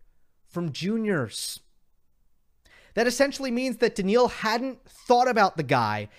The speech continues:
in over five years. And then, next thing you know, he was losing in straight sets to him in a final. This was the wildest underdog story of the year.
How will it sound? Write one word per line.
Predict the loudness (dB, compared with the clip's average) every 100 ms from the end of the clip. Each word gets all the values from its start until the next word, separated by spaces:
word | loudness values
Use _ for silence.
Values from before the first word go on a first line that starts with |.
| -12
in | 0 2
over | 2 2 0
five | -2 4 4 6 2 0
years. | -2 0 2 2 2 -4 -10 -12 -16 0
And | 2 4
then, | 2 2 -2 -6 _ _ _ _ _ _ -6
next | -4 -4
thing | -4 0
you | 2
know, | 4 2 0 -8 _
he | -4
was | -2 -2
losing | -2 -2 -4
in | -6
straight | -8 -6 -4 -4
sets | -4 -2 -2 -2 -4
to | -2
him | 0 -4 -8 -14 _ _ _ _ _ _ -6
in | -4
a | -4
final. | -2 -2 0 -2 -4 -8 -20 -20 -20 -20 -20 -20 _ -18 -8
This | 0 2 2 -2
was | -2 2
the | 2
wildest | 0 0 2 6 6 4 0 -6 -8 -6
underdog | -4 -2 -4 0 4 4 2 -4
story | -8 -4 -4 -4 -6 -10 -6
of | -6 -8 -12
the | -12
year. | -10 -8 -8 -8